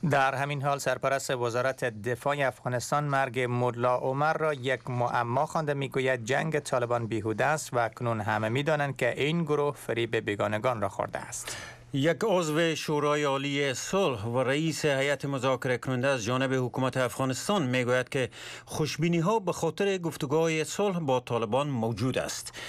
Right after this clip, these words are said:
Speaker 2: و برای رسیدن به این هدف تلاش‌های جدی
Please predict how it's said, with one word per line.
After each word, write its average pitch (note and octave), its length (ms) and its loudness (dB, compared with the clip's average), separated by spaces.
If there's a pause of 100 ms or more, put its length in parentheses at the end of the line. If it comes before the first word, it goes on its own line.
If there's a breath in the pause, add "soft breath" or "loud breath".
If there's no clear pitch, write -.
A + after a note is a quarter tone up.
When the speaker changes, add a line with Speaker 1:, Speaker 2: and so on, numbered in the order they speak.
(220 loud breath)
Speaker 2:
و G2 180 2
برای A#2+ 420 2
رسیدن C3 520 0
به B2 60 2
این A#2 140 0
هدف C3 320 2
تلاش‌های A#2+ 520 0
جدی A#2 520 0